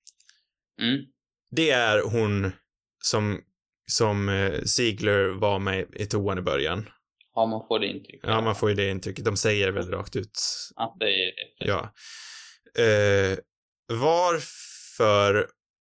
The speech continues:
Speaker 2: offrar hon sig för Cruise? Är det för att Ziegler säger att hon ska göra det? Eller är det för att Tompa räddade henne från överdosen? Eller var-, varför gör hon det?
Speaker 1: Jag vet inte. Man vet ju inte om det där som han säger att det är en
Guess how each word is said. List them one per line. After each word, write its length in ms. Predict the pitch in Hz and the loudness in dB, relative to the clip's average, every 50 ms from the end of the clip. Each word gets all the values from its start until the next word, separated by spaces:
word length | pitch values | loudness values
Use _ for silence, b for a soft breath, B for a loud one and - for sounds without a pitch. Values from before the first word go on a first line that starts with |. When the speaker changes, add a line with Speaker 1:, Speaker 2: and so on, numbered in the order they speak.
| _ _ - | _ _ 0
Speaker 2:
offrar 640 | 123 113 104 - - - - - - 117 120 117 107 | 0 0 0 -2 -10 -10 -10 -6 -2 0 2 2 2
hon 300 | 98 107 104 101 101 92 | 0 0 -2 -2 -2 -4
sig 420 | - - - - - 107 101 98 | -4 -4 -4 -2 0 0 0 0
för 180 | 90 - - 101 - | -2 -2 -4 -4 -4
Cruise? 420 | - - 120 107 - - - - 113 | 0 -2 0 0 0 -2 0 0 2
Är 40 | 117 | 0
det 80 | 117 | 0
för 100 | 107 - | 2 2
att 120 | 120 113 - | 0 2 2
Ziegler 520 | - - 165 170 175 160 135 - 123 117 | 0 2 2 0 -2 -4 -2 2 2 4
säger 400 | 107 - - 160 160 170 165 156 | 4 4 4 4 4 4 2 0
att 140 | 147 - - | 0 0 -2
hon 140 | 127 113 101 | 0 0 0
ska 160 | - - 117 | 2 2 2
göra 280 | 104 101 98 95 95 95 | 2 2 2 0 0 0
det? 220 | 98 95 98 107 - _ _ B B B B B B B B B B B B _ - | 0 -2 -2 -4 -8 _ _ B B B B B B B B B B B B _ -2
Eller 180 | - 113 107 107 | 0 2 4 4
är 260 | 104 107 107 104 101 | 4 2 2 2 2
det 100 | 101 104 | 0 0
för 200 | 101 - - 110 | -2 0 2 2
att 180 | 101 98 98 - - - - _ _ _ _ _ _ _ _ - | 2 2 0 -4 -8 -8 -8 _ _ _ _ _ _ _ _ -2
Tompa 640 | - 120 107 104 101 - _ - - 127 120 107 101 _ _ _ _ _ - _ _ - | 0 2 2 0 -2 -6 _ -2 0 0 0 0 -4 _ _ _ _ _ -20 _ _ -6
räddade 440 | 113 120 117 110 101 - 113 104 107 | -2 2 2 2 2 2 0 2 2
henne 260 | 107 104 104 101 101 | 2 0 0 0 -2
från 180 | 95 - 107 107 | -4 -4 -2 0
överdosen? 800 | 107 104 101 95 101 92 151 160 160 151 143 - - 135 123 117 | 0 0 0 0 0 0 0 -2 0 0 0 2 2 2 2 2
Eller 160 | 113 117 120 | 2 2 2
var-, 340 | 113 135 139 139 143 135 120 | 2 4 4 4 6 4 4
varför 560 | 107 120 147 151 143 139 135 - - - 113 110 | 4 4 4 4 4 4 2 -2 -2 2 4 4
gör 320 | 110 110 110 107 107 104 | 6 6 6 4 4 2
hon 300 | 98 104 104 104 101 104 | 2 0 0 0 0 2
det? 280 | 110 131 123 107 - 107 - - _ _ _ _ _ _ _ - - | 2 4 2 2 0 -2 -8 -16 _ _ _ _ _ _ _ -20 -16
Speaker 1:
Jag 60 | - 123 | -12 -6
vet 360 | 123 131 151 165 165 165 - | -2 0 0 0 0 -2 -2
inte. 380 | - 127 113 - - - 123 127 131 | -4 -4 -2 -2 -4 -4 -4 -4 -2
Man 180 | 131 131 135 | 0 2 2
vet 220 | 147 147 156 156 156 | 4 2 2 0 0
ju 40 | 160 | -2
inte 120 | 147 131 | -2 0
om 120 | 131 127 127 | 0 0 0
det 60 | 123 | 2
där 140 | 123 120 120 | 2 2 0
som 140 | 123 131 127 | 0 -2 -2
han 160 | 131 131 127 | -2 -2 -2
säger 180 | - - 113 107 | -2 -2 -4 -2
att 60 | - | -4
det 60 | 117 | -6
är 40 | 110 | -8
en 60 | - | -6